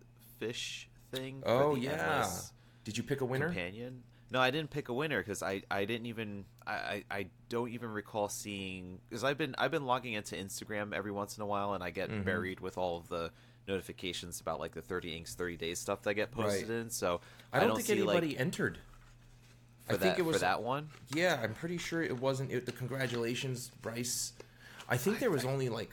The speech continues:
Speaker 2: one person, and I think that
Speaker 1: You
Speaker 2: one
Speaker 1: might
Speaker 2: person wins.
Speaker 1: Yeah, but you may wanna check your stories, 'cause I think you did share it, share that post as a story on Instagram.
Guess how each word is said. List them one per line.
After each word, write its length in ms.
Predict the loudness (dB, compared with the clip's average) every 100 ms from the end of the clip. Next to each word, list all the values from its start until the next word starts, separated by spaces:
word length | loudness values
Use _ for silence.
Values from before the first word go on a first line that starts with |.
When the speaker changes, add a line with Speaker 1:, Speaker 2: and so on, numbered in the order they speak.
| -10 2
Speaker 2:
one 260 | 4 4
person, 380 | 4 0 0 -6 -10 -16 -6
and 160 | 0 2
I 80 |
think 200 | 2 0
that 100 | 0
Speaker 1:
You 60 | 2
Speaker 2:
one 100 | 2
Speaker 1:
might 140 | 4 2
Speaker 2:
person 260 | 2 -2
wins. 440 | -2 -6 -6 -8 -10 -20 -20 -14 -4
Speaker 1:
Yeah, 180 | -2 -2
but 160 | -2
you 140 | -4 -4
may 180 | -4
wanna 200 | -4 -4 -2
check 260 | -4 -2
your 100 | -4
stories, 840 | -4 0 2 4 2 0 -4 -8 -10 -18 -20 -20 -20 -8
'cause 140 | -4 -2
I 100 | -4
think 400 | -4 -6 -6 -6
you 100 | -8
did 360 | -6 -2 -2 -4 -14 -20 -20 -20 -14 -6
share 560 | -2 -2 2 4 4
it, 180 | 2 -2 -10 -16
share 360 | -8 -4 0 0
that 180 | -2 -2
post 260 | -4 -2
as 120 | -6 -8
a 60 |
story 480 | -8 -4 -2 -2 -2
on 100 | -4
Instagram. 760 | -6 -8 -8 -6 -4 -4 -6